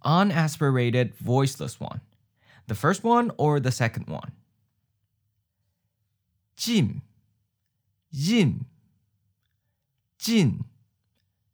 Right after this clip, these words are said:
Jin. The first one, spelled T S. Gao. Gao. Gao. Gao.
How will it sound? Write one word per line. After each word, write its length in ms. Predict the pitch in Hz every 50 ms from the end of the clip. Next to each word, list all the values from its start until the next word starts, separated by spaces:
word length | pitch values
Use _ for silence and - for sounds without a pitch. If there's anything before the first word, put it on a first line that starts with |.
| _ _ -
Jin. 540 | 131 147 190 240 226 165 113 - 92 - - _ _ _ _ _ _ _ _ _ _ _ _ _ _ _ _ _
The 120 | - 104 98
first 320 | - 151 196 220 - -
one, 180 | 120 87 - - - - _ _ _ _ _
spelled 460 | _ - - - 120 117 117 120 120 - _ _ _
T 240 | - - 170 175 185
S. 400 | 185 151 - - - - - _ _ _ _ _ _ _ _ _ _ _ _ _ -
Gao. 500 | - 107 98 98 98 104 131 185 202 - - _ _ _ _ _ _ _ _ _ _ _ _ _ _ _ - - 101 104
Gao. 680 | 95 113 101 95 95 98 95 95 101 127 175 208 - - _ _ _ _ _ _ _ _ _ _ _ _ _ _ _ _ _ _ _ _ _ _ _ _ _ _ _ -
Gao. 480 | - 110 104 101 104 117 147 190 208 - _ _ _ _ _ _ _ _ _ _ _ _ _ _ - - - 101
Gao. 640 | 95 113 107 101 98 95 95 95 104 131 170 175 -